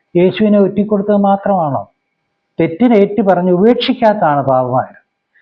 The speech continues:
നാമെല്ലാം നിത്യജീവിതത്തിൽ പലപ്പോഴും നമ്മുടെ കാര്യസാധ്യത്തിനായി ക്രിസ്തുവിനെ അംഗീകരിക്കുകയും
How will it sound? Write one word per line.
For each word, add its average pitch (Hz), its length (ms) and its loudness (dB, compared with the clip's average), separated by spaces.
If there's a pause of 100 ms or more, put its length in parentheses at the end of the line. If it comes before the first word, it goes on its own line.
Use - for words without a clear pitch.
(1120)
നാമെല്ലാം 214 600 4 (120)
നിത്യജീവിതത്തിൽ 208 760 0 (520)
പലപ്പോഴും 208 540 2
നമ്മുടെ 196 480 4 (800)
കാര്യസാധ്യത്തിനായി 190 1000 2
ക്രിസ്തുവിനെ 190 540 0
അംഗീകരിക്കുകയും 175 680 0